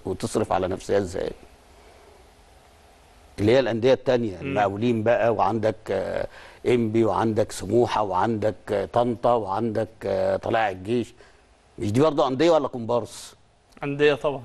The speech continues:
Speaker 1: طيب، يعني مش دي لها حق برضه إن هي تلعب عشان تاخد فلوس وتمشي العجلة ولا لأ؟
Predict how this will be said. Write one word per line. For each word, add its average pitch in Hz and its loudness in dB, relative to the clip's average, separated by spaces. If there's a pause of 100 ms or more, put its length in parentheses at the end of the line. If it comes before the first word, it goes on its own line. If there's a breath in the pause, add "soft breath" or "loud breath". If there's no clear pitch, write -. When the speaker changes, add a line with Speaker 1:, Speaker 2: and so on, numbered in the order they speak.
(120)
Speaker 1:
طيب، 147 2
يعني 110 2
مش 113 -6
دي 147 6
لها 156 6
حق 156 0
برضه 139 2
إن 131 -2
هي 147 2
تلعب 143 2
عشان 117 0
تاخد 135 0
فلوس 135 -2
وتمشي 131 -2
العجلة 131 0
ولا 104 -4
لأ؟ 101 -2